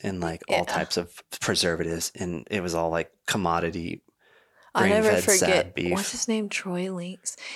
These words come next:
Speaker 2: He came up to our booth and he was like, "I just don't get the essence of your brand."
Speaker 1: Oh, yeah. The founder of Jack Links just would
Speaker 2: Fucking
Speaker 1: always
Speaker 2: dick.
Speaker 1: find us at every single show and harass us.
Speaker 2: Yeah, he's such a dick.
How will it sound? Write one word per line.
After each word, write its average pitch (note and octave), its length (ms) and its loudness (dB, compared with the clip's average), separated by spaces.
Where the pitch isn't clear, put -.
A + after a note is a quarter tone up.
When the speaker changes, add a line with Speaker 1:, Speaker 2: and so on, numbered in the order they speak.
Speaker 2:
He F#3+ 140 -4
came F#3+ 180 0
up - 140 0
to - 100 -4
our F#3 120 4
booth F3 340 0
and F3 100 -2
he E3 120 -2
was D#3 220 -6
like, C#3+ 420 -8
"I F#3+ 40 -6
just A#3 240 2
don't D4 180 2
get - 200 2
the - 200 -2
essence - 580 2
of - 180 -12
your - 100 -14
brand." - 800 -12
Speaker 1:
Oh, C3 220 2
yeah. E2+ 480 2
The A2 60 2
founder G#2 340 2
of - 80 -2
Jack F#2+ 300 2
Links F2 260 0
just - 240 2
would F#2+ 180 0
Speaker 2:
Fucking - 340 2
Speaker 1:
always G#2 320 4
Speaker 2:
dick. - 100 2
Speaker 1:
find G2 320 4
us F2+ 140 4
at F2 200 0
every G#2+ 220 4
single B2 340 4
show E2 540 2
and G2 140 -2
harass E2+ 460 0
us. - 220 -2
Speaker 2:
Yeah, C#3+ 340 -2
he's D#3+ 220 -4
such - 240 -4
a - 60 -12
dick. - 320 -12